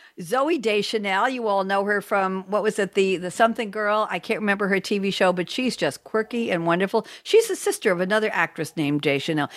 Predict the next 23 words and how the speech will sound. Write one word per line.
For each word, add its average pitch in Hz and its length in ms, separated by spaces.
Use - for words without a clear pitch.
Anyway, 254 240
she's 359 220
forty-one, 208 640
and 175 280
one 190 140
of 185 60
my 175 140
favorites, 180 520
there 165 140
was 156 160
a 147 80
very 117 640
sexy - 680
dancer 127 480
on - 160
Dancing 120 400
with - 160
the - 140
Stars. 131 440
Anybody 147 380
remember 143 340
Maxim 160 560
Chmerkovskiy? 202 760